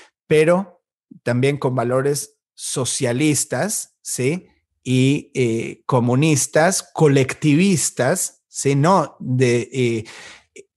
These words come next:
individualistas, ¿se entiende?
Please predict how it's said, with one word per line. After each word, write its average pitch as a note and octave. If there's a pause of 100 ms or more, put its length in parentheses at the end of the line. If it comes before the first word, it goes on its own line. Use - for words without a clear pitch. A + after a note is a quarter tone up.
(200)
individualistas, B2+ (100)
¿se -
entiende? D#3